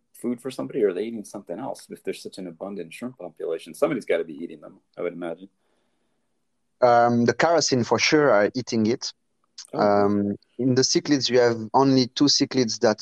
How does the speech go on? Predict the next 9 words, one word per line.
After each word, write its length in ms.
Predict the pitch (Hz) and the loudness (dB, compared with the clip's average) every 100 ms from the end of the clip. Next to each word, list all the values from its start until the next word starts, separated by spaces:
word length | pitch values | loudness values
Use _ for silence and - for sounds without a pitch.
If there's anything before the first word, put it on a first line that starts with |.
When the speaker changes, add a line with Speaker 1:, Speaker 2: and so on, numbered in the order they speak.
| - | 0
Speaker 2:
um, 560 | 110 104 98 98 95 90 _ _ _ _ | 2 4 4 2 -2 -10 _ _ _ _
eat 400 | 127 120 - - - _ _ _ - | -4 -2 -4 -6 -8 _ _ _ -16
some, 400 | - - 104 101 | -8 -2 0 0
uh, 200 | 95 - | 0 -2
invertebrate 840 | 110 104 110 131 131 147 - - _ _ _ _ 107 | 0 0 0 0 2 2 0 -12 _ _ _ _ 0
and 260 | 104 107 | 2 2
Speaker 1:
Mm-hmm. 120 | 107 123 | 2 0
Speaker 2:
insect. 480 | 123 147 - - - | 2 0 0 -8 -4
The, 420 | 107 107 101 - | 2 4 4 0